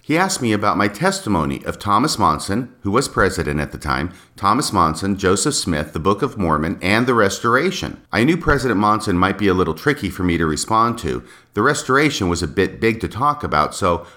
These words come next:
I went right for Joseph Smith and the Book of Mormon. I said, "I believe Joseph Smith was a prophet. I said I believe there were times when he was inspired by God,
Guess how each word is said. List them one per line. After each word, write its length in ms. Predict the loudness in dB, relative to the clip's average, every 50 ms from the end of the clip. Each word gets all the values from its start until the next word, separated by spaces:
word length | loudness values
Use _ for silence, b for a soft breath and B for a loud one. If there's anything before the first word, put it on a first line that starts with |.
| B B
I 120 | 0 0 2
went 220 | 2 0 0 2
right 220 | 2 2 2 2
for 160 | 0 -2 -4 -4
Joseph 420 | 0 2 2 2 2 0 -4 -6
Smith 420 | -6 -4 -2 0 0 -2 -2 -4 -6
and 240 | -4 -2 -2 -2 -2
the 60 | -2
Book 260 | -2 -2 -2 -2 -4
of 80 | -6 -4
Mormon. 380 | -2 0 2 2 0 0 -4 -10 -18 _ _ -2
I 100 | -2 0
said, 380 | 0 2 0 0 0 0 -2 -2
"I 120 | -2 -2 0
believe 400 | 2 2 2 2 2 0 0 0
Joseph 360 | 0 0 0 0 0 -4 -6
Smith 260 | -4 -4 -4 -4 -2
was 140 | -4 -4 -4
a 60 | -4
prophet. 500 | -4 0 2 2 2 2 0 -6 -12 -14 -14 _ -2
I 80 | -2 0
said 240 | 2 2 2 4
I 80 | 4 2
believe 360 | 2 2 2 2 2 2 4
there 120 | 4 4 4
were 100 | 2 2
times 460 | 0 -2 0 0 2 2 0 0 0
when 100 | 0 0
he 100 | 0 0
was 160 | 0 0 0
inspired 480 | -2 -2 -2 0 0 2 2 2 0 0
by 140 | 0 0
God, 460 | 0 0 0 2 2 2 0 -2 -10